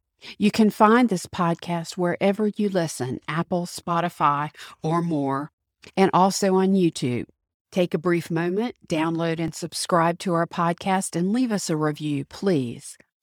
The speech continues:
If you can do these three simple things, we will be able to help so many more women like us.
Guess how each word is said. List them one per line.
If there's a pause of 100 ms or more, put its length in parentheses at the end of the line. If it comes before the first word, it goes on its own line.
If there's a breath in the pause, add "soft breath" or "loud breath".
(140 loud breath)
If
you
can
do
these
three
simple
things, (280 loud breath)
we
will
be
able
to
help
so
many
more
women
like
us.